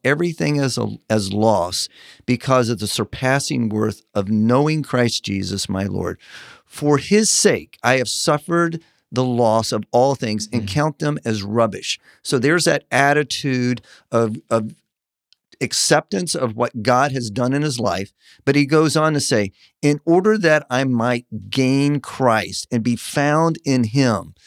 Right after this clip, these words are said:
Speaker 1: not having the righteousness of my own that comes from the law." And he goes on and he just keeps going saying,
Speaker 2: Hmm.
Speaker 1: "I do this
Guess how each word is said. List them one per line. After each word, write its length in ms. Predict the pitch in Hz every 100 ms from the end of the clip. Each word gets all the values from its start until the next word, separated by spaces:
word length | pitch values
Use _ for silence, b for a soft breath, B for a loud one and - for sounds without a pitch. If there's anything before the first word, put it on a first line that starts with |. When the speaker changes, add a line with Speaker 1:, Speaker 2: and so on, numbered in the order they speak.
| b b _
Speaker 1:
not 360 | 131 143 190
having 340 | 160 180 180 170
the 80 | 147
righteousness 640 | 151 156 - 151 160 -
of 140 | 135 110
my 160 | 120 131
own 340 | 147 160 165 165
that 140 | 143
comes 240 | - 156 147
from 120 | 143
the 80 | 135
law." 340 | 135 131 139 B B B
And 120 | 156
he 40 | 160
goes 240 | 185 170
on 260 | 165 156 156
and 100 | 135
he 100 | 131
just 240 | 131 139
keeps 320 | - 190 185 -
going 280 | 156 147
saying, 280 | 143 139 120 b b b 110
Speaker 2:
Hmm. 120 | 104
Speaker 1:
"I 140 | 135
do 340 | 135 110 165 190
this 460 | 170 180 180 -